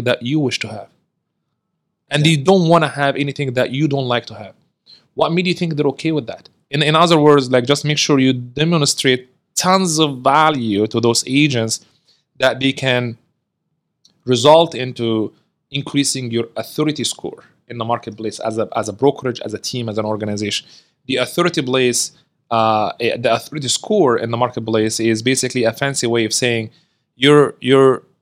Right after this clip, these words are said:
Speaker 1: you're the destination for top producers to work and never leave, which is increases your authority score. What is your authority score in the market? Basically, how many people you have that real deal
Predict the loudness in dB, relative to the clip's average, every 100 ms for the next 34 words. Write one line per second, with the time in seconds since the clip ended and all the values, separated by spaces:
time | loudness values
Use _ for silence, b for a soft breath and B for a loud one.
0 | _ 0 0 0 -2 -4 -6 -6 -6 -8
1 | -6 -6 0 0 0 -6 -4 -2 -2 -4
2 | -6 -6 0 0 0 -4 -4 -2 -2 -4
3 | -6 -10 _ _ _ _ _ _ -10 -2
4 | -2 -2 -4 -6 -4 -4 -2 -2 -2 -4
5 | -4 -6 -4 -6 -4 -4 0 0 0 -2
6 | -2 -6 -6 -4 -4 -4 -4 -4 -4 -2
7 | -4 -4 -6 -4 -4 -4 -6 -8 -6 -4
8 | -6 -4 -4 -2 -4 -6 -10 -4 -2 -2
9 | -2 0 0 -2